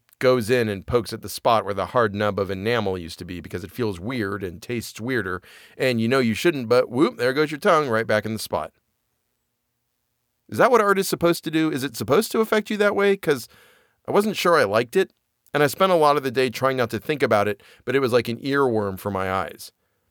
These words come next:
I'd call it an eye worm, but that's gross.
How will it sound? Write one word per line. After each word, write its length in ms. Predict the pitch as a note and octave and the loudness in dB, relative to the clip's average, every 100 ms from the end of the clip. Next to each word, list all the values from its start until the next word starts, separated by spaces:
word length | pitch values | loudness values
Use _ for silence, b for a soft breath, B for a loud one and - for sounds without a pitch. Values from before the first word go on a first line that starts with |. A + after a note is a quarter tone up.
| _ _ _ | _ _ _
I'd 100 | - | -8
call 180 | G2+ B2+ | 2 2
it 80 | A2 | 2
an 100 | G#2 | 0
eye 220 | A#2+ A#2 | 2 2
worm, 380 | G2 F2 E2 D#2 _ | 0 -4 -6 -12 _
but 240 | G2+ G2 | -4 -2
that's 220 | F#2 F2+ | -4 -6
gross. 380 | - E2 - - | -6 -8 -8 -16